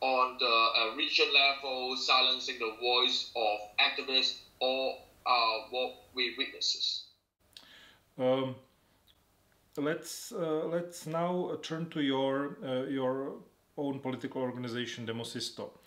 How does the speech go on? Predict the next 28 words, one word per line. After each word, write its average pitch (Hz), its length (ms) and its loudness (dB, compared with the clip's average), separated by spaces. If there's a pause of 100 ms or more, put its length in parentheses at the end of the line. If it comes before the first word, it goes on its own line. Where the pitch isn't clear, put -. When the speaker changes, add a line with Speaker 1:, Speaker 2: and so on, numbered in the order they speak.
(380)
Speaker 2:
Uh, 127 320 0 (1200)
last 156 440 0
year 151 240 2
in 139 200 -4
the, 127 400 0
in 151 120 -8
the 127 80 -4
November, 127 720 -2 (100)
uh, 127 100 -4
district 127 400 -8
council 131 320 -4
elections, 123 680 -6 (420)
you 131 160 -2
were 135 160 0
excluded 131 600 -2
from 120 280 -4
running, 117 340 -2
you 117 100 -6
yourself 113 560 -4
personally, 107 480 -8 (540)
uh, 117 100 -4
from 120 260 -6
running 120 320 -4
in 113 120 -8
those 113 200 -6
elections. 107 840 -8
Uh, 117 240 -4 (840)
uh, 131 500 -6